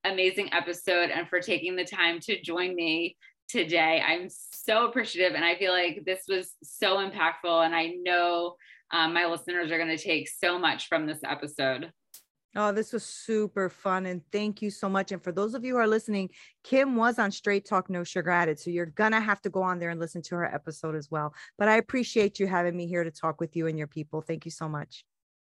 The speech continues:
Speaker 1: Yeah, thank you. So, ladies, um, if you would be so kind to leave a review, I would be so appreciative. I take the time to read all the reviews to make sure that this podcast continues to be a place of support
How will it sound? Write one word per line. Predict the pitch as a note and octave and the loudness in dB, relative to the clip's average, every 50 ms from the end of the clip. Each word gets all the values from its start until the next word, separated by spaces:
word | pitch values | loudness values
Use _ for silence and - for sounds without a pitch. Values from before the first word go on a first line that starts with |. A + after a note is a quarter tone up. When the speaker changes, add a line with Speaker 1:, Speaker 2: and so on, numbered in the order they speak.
| _ _ | _ _
Speaker 1:
Yeah, | E3 F#3 F#3 F#3+ F3 F3 - | -8 -4 -4 -4 -4 -4 -4
thank | F#3+ F#3+ F#3 - | -6 -6 -4 -4
you. | F3 D3+ D#3+ | -4 -4 -4
So, | D#3+ - - G3 F#3 F3 E3 - - | -6 -4 -2 0 0 0 0 -4 -6
ladies, | E3 E3+ F3 E3+ D#3+ D#3 C#3 B2 A2 - - - - _ _ - - - - _ - | -4 -4 -2 0 0 0 -2 -2 -4 -6 -12 -16 -18 _ _ -20 -20 -20 -20 _ 0
um, | F3+ F3 E3+ E3+ - - | 0 0 0 0 -4 -4
if | - F#3+ F#3 F#3 | -2 -4 -4 -2
you | F#3+ F#3+ G3 | -2 0 2
would | G3+ G3+ - | 2 2 2
be | G3+ F#3+ G3 | -2 -4 -4
so | - - - - G3 F3+ F3 F#3+ | -6 -10 -4 -2 0 2 2 0
kind | - - G#3+ F3 D#3 D#3 C#3+ D3+ E3 F#3+ A3+ C#4+ - _ _ _ _ _ - | -2 -2 -4 -2 0 2 2 2 0 0 -2 -4 -6 _ _ _ _ _ -8
to | - G3+ | -4 -4
leave | F3+ F3 F3 E3+ D#3 | -2 0 0 -2 -2
a | F#3+ F#3+ | -4 -4
review, | G#3 G#3+ G#3+ F#3 F3+ E3 D#3 D#3 D#3 D#3 - - | -4 -4 -4 -2 -2 0 0 0 -2 -2 -2 -2
I | E3 E3+ | -2 -2
would | E3 E3 D3 | -2 -4 -4
be | D3 E3+ E3 D#3+ D3+ - - _ | -4 -2 0 0 -2 -2 -6 _
so | - - - - G#3+ A3 A3+ | -20 -16 -2 0 0 0 0
appreciative. | A3 - B3+ G#3 - - E3+ D#3+ D#3+ D#3 D3+ D3+ D3+ - - | 0 -2 -4 -4 -4 -6 -4 -2 0 0 0 0 -2 -4 -4
I | E3 E3+ | -4 -4
take | D#3+ - F#3+ E3 - | -2 -4 -6 -4 -4
the | F#3 | -6
time | - G3 E3+ E3 D#3 | -2 -2 -2 -2 -2
to | E3 | -4
read | E3 E3 D3 - - | -2 -4 -4 -4 -2
all | E3 F3 F3+ F3 | -2 -2 -2 0
the | F3+ | -2
reviews | G3 F#3+ E3 F3+ F3 E3+ D#3+ D#3+ E3 - - - - | -2 -2 -2 0 0 0 0 0 -2 -6 -12 -14 -10
to | - F#3+ F#3 F3 | -6 -4 -4 -2
make | F3 E3 D#3+ - | -2 -2 -2 -4
sure | - - - F3+ D#3+ | -8 -2 -2 -2 0
that | D#3 D#3 D#3 | 0 -4 -4
this | - F#3+ F#3 - _ - - | -4 -6 -6 -6 _ -4 0
podcast | F3 F3 F3 F3+ - G#3+ F#3 F3+ F3+ - - - | 0 0 0 0 -2 0 0 0 0 -4 -8 -10
continues | F3 E3+ - F3 F3 E3+ E3+ D#3+ | -10 -10 -8 -8 -6 -6 -6 -6
to | - E3+ | -8 -4
be | D3+ E3 D#3 | -2 -2 -2
a | D3+ | -2
place | D#3 - E3 D#3+ D3+ | -2 -4 -4 -4 -4
of | - C#3+ C#3+ | -6 -10 -10
support | - F3+ - - - C#4 C#4 C4 C4 - - | -10 -16 -14 -6 -2 0 0 2 0 -2 -4